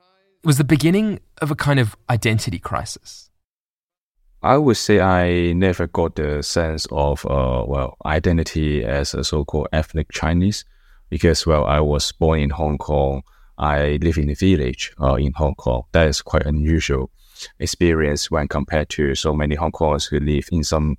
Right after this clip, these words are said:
Speaker 2: uh, skyscrapers. So I think that is part of the reason why, because maybe because of my connection to the soil, to the land, it makes me quite proud of being in Hong Kong.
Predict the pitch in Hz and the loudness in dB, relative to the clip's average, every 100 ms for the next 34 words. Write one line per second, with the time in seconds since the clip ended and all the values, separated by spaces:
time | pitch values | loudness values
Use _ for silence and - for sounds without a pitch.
0 | - 73 64 - 82 80 - - - - | -6 -6 -4 -2 -2 -4 -6 -8 -8 -14
1 | - - _ _ - - - 98 90 90 | -16 -18 _ _ -20 -20 -4 2 4 4
2 | 113 110 101 101 90 - - 82 87 85 | 4 4 4 2 0 -6 -2 -2 0 2
3 | 92 92 87 82 80 90 - 87 87 92 | 2 2 2 2 2 0 -2 -4 0 -2
4 | 87 87 90 98 92 87 87 82 - 85 | 0 -2 -4 -2 -2 -2 -4 -4 -2 2
5 | 98 - 78 71 73 - 87 - - 82 | 2 0 -4 -4 -6 -4 -6 -4 0 2
6 | 95 113 - - - - - 78 107 - | 2 0 -4 -14 -8 -4 -2 -2 -4 -6
7 | - 78 78 - 73 73 - - - 76 | -8 -4 -4 -4 -4 -4 -6 -10 -2 -2
8 | - 80 73 71 - - 71 67 73 69 | 0 2 4 2 -2 -2 0 0 -4 -4
9 | 73 - | -6 -6